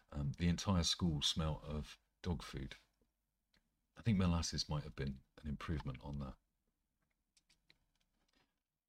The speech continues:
The disaster occurred at the Purity Distilling Company facility at five two nine Commercial Street near Keeney Square.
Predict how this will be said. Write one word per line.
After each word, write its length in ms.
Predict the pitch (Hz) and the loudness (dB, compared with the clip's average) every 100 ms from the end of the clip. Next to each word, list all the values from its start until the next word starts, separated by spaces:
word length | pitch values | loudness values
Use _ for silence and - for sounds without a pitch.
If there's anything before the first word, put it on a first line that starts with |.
| _ _ _ _ _ _ _ _ _ _ _ _ _ | _ _ _ _ _ _ _ _ _ _ _ _ _
The 120 | 98 | 8
disaster 500 | 101 104 156 147 123 | 10 10 10 10 8
occurred 400 | 98 - 82 73 | 6 6 6 6
at 100 | 87 | 0
the 60 | - | -2
Purity 420 | - 104 101 92 | 4 6 6 4
Distilling 500 | 87 - - 85 76 | 4 4 6 4 4
Company 380 | - 73 76 73 | 0 -2 0 -2
facility 580 | 80 - 73 69 - 76 | 2 2 2 -2 -2 -2
at 120 | 69 | -2
five 360 | - 98 95 | 2 6 6
two 200 | - 92 | 4 2
nine 240 | 80 76 73 | 4 2 0
Commercial 540 | - 87 87 - 73 | 2 4 4 2 0
Street 380 | - - 71 67 | -2 -2 -6 -4
near 160 | 76 78 | -4 -4
Keeney 380 | - 90 80 78 | 0 0 2 2
Square. 400 | - - 57 | 0 0 -8